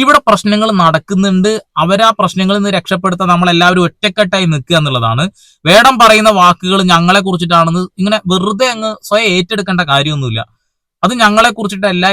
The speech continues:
എന്ന് പറഞ്ഞാൽ തീരാവുന്ന പ്രശ്നമേ ഉള്ളൂ. ഇനിയിപ്പോ ഈ ഒരു ഇലക്ഷൻ വരെ ബി ജെ പിക്ക് ഒരു ആളെ വേണമല്ലോ, ആ ഒരാളെ കിട്ടിയ ഒരു സന്തോഷത്തിൽ വേടനെ കുറിച്ച് ഇങ്ങനെ പറഞ്ഞുകൊണ്ടിരിക്കുക. പക്ഷെ ഒരു കാര്യമില്ല. വേടൻ നിങ്ങൾ പറഞ്ഞ പോലെ ഒരു കമ്മ്യൂണിസ്റ്റ് മനോഭാവമുള്ള ഒരാളാണ്.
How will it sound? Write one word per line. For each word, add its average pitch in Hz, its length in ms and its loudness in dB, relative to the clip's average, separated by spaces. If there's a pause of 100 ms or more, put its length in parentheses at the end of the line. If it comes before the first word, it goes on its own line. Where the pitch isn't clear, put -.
എന്ന് 180 200 -2
പറഞ്ഞാൽ 165 300 0 (100)
തീരാവുന്ന 160 440 0
പ്രശ്നമേ 135 320 -10
ഉള്ളൂ. 107 200 -10
ഇനിയിപ്പോ 185 260 -2
ഈ 202 100 -2
ഒരു 208 120 -2
ഇലക്ഷൻ 185 380 -2
വരെ 175 160 0 (440)
ബി 175 140 4
ജെ 208 140 2
പിക്ക് 202 280 -6
ഒരു 214 120 -2 (400)
ആളെ 208 180 6 (100)
വേണമല്ലോ, 180 320 2 (160)
ആ 170 80 4
ഒരാളെ 190 420 4 (120)
കിട്ടിയ 202 300 -2 (160)
ഒരു 190 100 -2 (100)
സന്തോഷത്തിൽ 180 400 -2 (120)
വേടനെ 170 300 2
കുറിച്ച് 175 200 -8
ഇങ്ങനെ 170 160 -2
പറഞ്ഞുകൊണ്ടിരിക്കുക. 151 480 -6
പക്ഷെ 185 180 -4
ഒരു 240 80 -12 (120)
കാര്യമില്ല. 147 480 2 (580)
വേടൻ 202 300 2
നിങ്ങൾ 208 180 2 (100)
പറഞ്ഞ 196 280 2
പോലെ 190 160 0
ഒരു 190 140 -6
കമ്മ്യൂണിസ്റ്റ് 170 500 -2
മനോഭാവമുള്ള 160 760 0
ഒരാളാണ്. 120 440 0